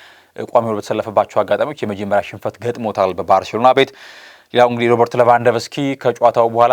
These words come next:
«በጣም ብዙ ስህተቶችን ስንሰራ ነበረ፣ እ፣ አማካይ ክፍላችን ላይ በጣም ክፍተት፣ እ፣ ጨዋታውን መቋጠር አልቻልንም ነበረ። እናም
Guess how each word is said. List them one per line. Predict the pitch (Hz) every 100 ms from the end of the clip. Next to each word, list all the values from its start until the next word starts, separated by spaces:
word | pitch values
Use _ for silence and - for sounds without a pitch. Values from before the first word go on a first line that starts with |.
| 127
«በጣም | 110 110 120 104
ብዙ | 104 110
ስህተቶችን | 117 113 120 113
ስንሰራ | 117 - 120 110
ነበረ፣ | 107 117 143 139 127 - - - _ 110
እ፣ | 110 - _
አማካይ | 143 160 165 156
ክፍላችን | 151 135 - 139
ላይ | 135
በጣም | 123 131
ክፍተት፣ | 117 107 135 - - _
እ፣ | 104 101 98 - -
ጨዋታውን | - 123 127
መቋጠር | 120 123 120 117
አልቻልንም | 113 - 101 90 92
ነበረ። | 101 117 160 - - _ -
እናም | 185 180